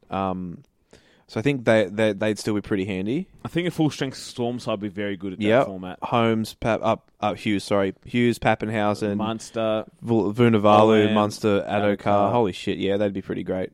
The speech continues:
Speaker 2: Yep.
Speaker 1: Um,
Speaker 2: T-, the Cowboys, like, Taumalolo fits that format perfect. The Broncos should have been better than what they were.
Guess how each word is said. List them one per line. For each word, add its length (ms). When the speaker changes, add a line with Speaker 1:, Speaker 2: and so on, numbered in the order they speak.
Speaker 2:
Yep. 400
Speaker 1:
Um, 640
Speaker 2:
T-, 80
the 100
Cowboys, 540
like, 80
Taumalolo 500
fits 240
that 160
format 300
perfect. 280
The 60
Broncos 380
should 140
have 40
been 60
better 160
than 80
what 100
they 120
were. 420